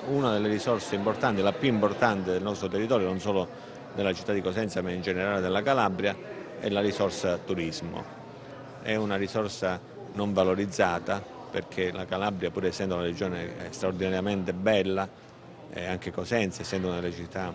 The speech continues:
più belle d'Italia, direi,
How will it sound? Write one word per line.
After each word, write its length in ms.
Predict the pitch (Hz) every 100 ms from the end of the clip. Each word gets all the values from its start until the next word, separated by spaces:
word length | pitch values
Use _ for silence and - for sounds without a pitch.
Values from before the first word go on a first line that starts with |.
| -
più 480 | - 92 87 85 85
belle 640 | 90 110 92 87 85 85
d'Italia, 500 | 85 82 117 90 87
direi, 480 | 87 98 90 90 107